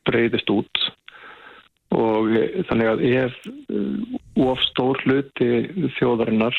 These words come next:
eh, eða, eða hvaða hóp sem er, er ekki varinn, að þá leiðir að sjálfu sér að, að sá hópur er í þeirri, þessari hættu að, að veikjast og, og,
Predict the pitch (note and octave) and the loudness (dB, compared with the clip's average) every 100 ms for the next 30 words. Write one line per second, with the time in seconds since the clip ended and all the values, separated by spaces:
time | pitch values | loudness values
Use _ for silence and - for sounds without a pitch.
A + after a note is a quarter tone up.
0 | - G3 F3 - G3+ G3+ A3 F#3 A#2+ A#2 | -4 0 0 0 -2 -4 -2 2 2 2
1 | - B3 G#3 D#3+ A#2 - - B2 A2 A2+ | -4 -4 0 2 0 -2 -6 -4 -2 -2
2 | A#2 - A2 G#2+ A#2 - F#3+ F3 B2 A#2+ | 0 2 2 2 0 -4 -2 2 2 2
3 | - - - _ G#3+ F3+ G3 - - - | -2 -8 -12 _ -10 -4 -2 -2 -2 -2
4 | B2 A#2 G#2 F#2 - - _ - - - | 0 0 -2 -6 -10 -20 _ -20 -20 -20
5 | - - - _ - B2+ B2+ B2+ C3 C#3+ | -20 -20 -20 _ -2 0 2 2 2 2
6 | C3 A#2+ C#3 C3 B2+ A#2 A#2 - A#2+ C3+ | 0 0 0 0 2 2 2 0 0 0
7 | B2+ C#3 C#3 - B2 A#2+ A2 - A2+ - | 0 0 -2 -2 -2 0 -2 -4 -2 0
8 | C3 B2 A#2+ A#2 G#2 - B2+ A#2+ - B2 | 2 2 0 0 -4 -2 -2 -2 -2 -2
9 | - A2+ A2 - B2+ A#2+ A2+ A2 A#2 A#2 | 0 0 -2 -2 0 2 0 0 0 0
10 | A2+ - C#3+ - - B2 D3+ A#2+ | 0 -2 -4 -4 -2 0 0 -2